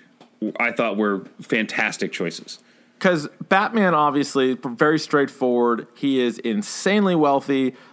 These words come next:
Speaker 2: living in Gotham City, where you have all, it's just the biggest city in the world, and, and his parents are insanely wealthy. He's a kid. They get gunned down in front of him. Boom. Like,
Speaker 1: Mm-hmm.
Speaker 2: gr-, unbelievable story. Like, great start, and you can see why he becomes the way that he is, and there you go.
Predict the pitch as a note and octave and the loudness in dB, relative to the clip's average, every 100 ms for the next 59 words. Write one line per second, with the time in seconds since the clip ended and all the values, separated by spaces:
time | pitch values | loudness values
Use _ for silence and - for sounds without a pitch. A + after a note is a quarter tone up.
0 | - D3+ F3 E3+ D3+ B2 B2+ C#3 C#3+ B2+ | 0 2 4 2 0 2 2 2 0 -4
1 | - B2 A#2+ A#2 A2+ A2 G#2+ A2 A2 G#2+ | -2 0 2 2 2 0 0 0 2 2
2 | C#3 C3+ C3 A#2 A2 F#2+ D#3 D3 C#3+ B2+ | 2 0 -4 -4 -2 0 0 0 0 0
3 | B2 A2 G#2+ G#2 G2+ G2+ G#2 G#2 A2 G2+ | 0 -2 0 2 2 0 -2 -2 -2 -2
4 | G2 - - - _ - C#3+ C#3+ D3+ C#3 | -6 -10 -20 -20 _ 0 0 2 2 2
5 | C3+ - A2+ G#2+ - E3 D3+ C#3 C3 B2 | 2 2 0 0 0 0 2 2 2 2
6 | B2 A#2 A2+ - D#3 C#3 C3+ C#3 B2 G#2+ | 0 0 -4 -2 0 0 -2 2 2 0
7 | G#2+ B2+ C3+ A#2 C#3 B2+ A#2+ A#2 A2+ G2+ | -2 0 2 0 0 2 2 2 2 -2
8 | G#2+ G2+ F2 C2 - D3 A#2+ F2+ G#2+ G2 | -2 -2 -4 -10 -2 2 2 0 -4 -6
9 | - - F#2+ G2 - - F#3 F#3+ E3+ D3+ | -10 -8 -4 -4 -6 0 2 4 4 2
10 | B2+ A#2 - B2+ B2 B2 A#2 A2 - - | 2 0 2 2 4 4 2 2 -2 -16
11 | - _ - D#3+ D#3 - C3+ B2 A#2+ C3 | -20 _ 2 2 2 2 4 4 2 0
12 | A2+ G2+ G2+ - D#3+ C#3 C3 B2+ A2+ B2 | -2 -2 -4 2 2 4 2 2 0 -2
13 | G2+ A2 G#2+ G2+ B2 C3+ A#2 A2+ B2 A2 | -2 0 0 0 0 0 0 0 0 0
14 | G2+ F#2 D#2+ | 0 -2 -4